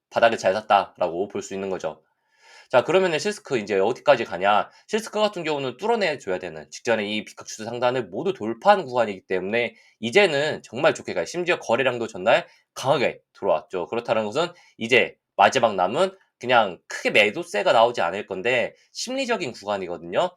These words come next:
직전 전고점을 돌파한다라는 것은 이 심리적인 구간인데 사점육 불 대에서 사점칠 불 대를 무난하게 소화할 경우, 무난하게 돌파할 경우 이 종목에 대한 위에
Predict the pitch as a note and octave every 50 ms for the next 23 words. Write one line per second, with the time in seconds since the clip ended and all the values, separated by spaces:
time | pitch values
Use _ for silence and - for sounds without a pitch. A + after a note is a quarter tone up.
0 | _ _ - - - A#2+ - G#2+ G#2 G2+ A2 - A#2+ A2+ G#2 G2 - F#2+ F2+ -
1 | - A#2 A2+ A#2 A2+ A#2 A2 G#2+ G#2 G2+ F#2+ F#2+ A#2+ D#3 F#3 F#3 - _ _ _
2 | _ - G2+ G2+ - - F3 G#3 G#3 F#3 F#3+ F#3 E3 C3+ G#2 - F#2+ F#2 F2 E2
3 | E2+ F2+ C#3+ E3 F3 E3+ - _ _ _ - - G3 G3 - - - D#3+ - -
4 | - _ A2+ A#2 A2 - G2+ F#2+ F#2 - - - - - - B2 A#2+ - C#3 B2+
5 | C#3+ D3 - A2+ G#2+ A#2 A#2 - - - G2+ A#2+ D#3 F#3+ G3 F#3+ D#3+ B2+ - -
6 | C3+ C#3 C3+ B2+ A#2 - - E2 D2+ D#2 D#2 - _ _ _ _ _ _ _ -
7 | G2 G#2 A#2+ B2+ C3 B2 A2+ G#2 - G#2 F#2+ - - A2 G2+ F#2 - - G#2 G#2+
8 | C#3 E3+ - - A3 - - - G2+ G2+ G#2 G#2+ G2 G#2 F#2 F#2 F#2 A#2+ D#3+ F3+
9 | F3 - _ _ _ _ - F#2 F#2 G#2 B2 D3+ E3+ E3+